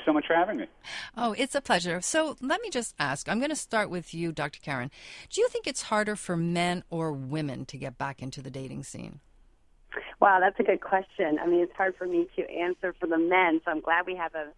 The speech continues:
Speaker 3: a, a man to
Speaker 2: <laughs>
Speaker 3: weigh in a bit there. Yeah. Um, I think it might be tougher. Um,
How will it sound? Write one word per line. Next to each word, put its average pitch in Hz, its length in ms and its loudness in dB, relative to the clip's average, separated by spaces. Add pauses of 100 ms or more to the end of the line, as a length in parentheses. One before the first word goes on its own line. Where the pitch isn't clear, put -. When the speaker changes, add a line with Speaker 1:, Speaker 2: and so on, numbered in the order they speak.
(120)
Speaker 3:
a, 165 220 -12
a - 120 -12
man - 300 -8 (400)
to 185 100 -2
Speaker 2:
<laughs> 185 40 -6
Speaker 3:
weigh 175 240 -4
in 190 120 -10
a 180 140 -4
bit 180 220 4
there. 180 200 0
Yeah. 196 280 4 (440)
Um, 302 240 6
I 302 120 2
think 494 280 -2
it 466 160 0
might 233 440 -6
be 240 340 -4 (100)
tougher. 208 640 2 (540)
Um, 214 500 -4